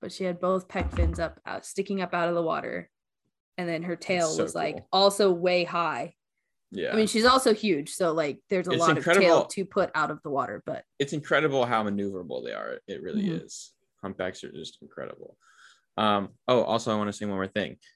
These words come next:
Speaker 2: If you guys want to do an eight-hour whale watch in Santa Barbara through A C S, you can do that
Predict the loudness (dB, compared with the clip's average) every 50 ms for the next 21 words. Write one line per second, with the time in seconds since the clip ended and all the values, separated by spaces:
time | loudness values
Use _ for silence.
0 | _ _ _ _ -16 -10 -6 -2 2 4 4 6 6 6 4 4 2 -2 -4 -8
1 | -8 -6 -4 -4 -4 -4 -8 -12 -6 -2 0 0 0 0 0 -2 -2 -4 -4 -6
2 | -4 -4 -4 -4 -2 -2 -2 -2 -2 0 0 2 2 2 2 2 0 0 -2 -6
3 | -10 -10 -10 -12 -12 -10 -8 -8 -8 -8 -6 -4 -4 -2 -2 0 0 2 2 2
4 | 2 2 2 2 0 -2 -4 -6 -12 _ _ _ _ _ _ _ -8 -6 -6 -4
5 | -4 -6 -6 -6 -4 -2 0 0 0 0 -2 -6 -10 -10 -12 -12 -16 _ _ _
6 | _ _ _ _ _ _ _ _ _ _ -16 -16 -14 -12 -10 -10 -10 -10 -10 -10
7 | -12 -14 -16 _ _ _ _ _ _ _ -8 -6 -6 -6 -6 -8 -10